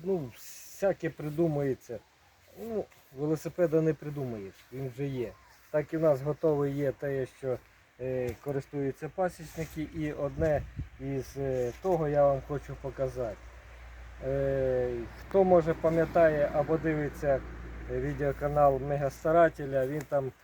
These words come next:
розказував і показував, як він робить, е, на отаких салфетках.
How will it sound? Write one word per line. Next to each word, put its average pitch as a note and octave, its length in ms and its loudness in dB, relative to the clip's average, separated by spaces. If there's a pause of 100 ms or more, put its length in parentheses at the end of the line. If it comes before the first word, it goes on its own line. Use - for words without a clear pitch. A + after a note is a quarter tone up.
(200)
розказував C3 840 0
і C3 60 -6
показував, C3 680 0
як C3 340 -2
він C3+ 320 -4 (440)
робить, C3+ 600 -6
е, A2 360 -12 (380)
на D#3+ 480 4
отаких C#3 560 -8 (640)
салфетках. B2+ 840 -8